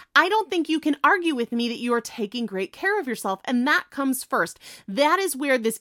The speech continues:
individual common sense approach matters so much. Are you taking great care of yourself? Valuing your health and the trajectory of your wellness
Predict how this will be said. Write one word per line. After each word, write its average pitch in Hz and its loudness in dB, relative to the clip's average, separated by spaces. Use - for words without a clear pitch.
individual 302 0
common 302 -2
sense 262 -4
approach 226 -4
matters 202 -2
so 214 -2
much. 185 -4
Are 320 4
you 247 -4
taking 220 -4
great 202 -2
care 202 -4
of 180 -4
yourself? 170 -6
Valuing 339 2
your 240 2
health 349 0
and 277 6
the 262 4
trajectory 349 -2
of 254 4
your 208 0
wellness 277 -2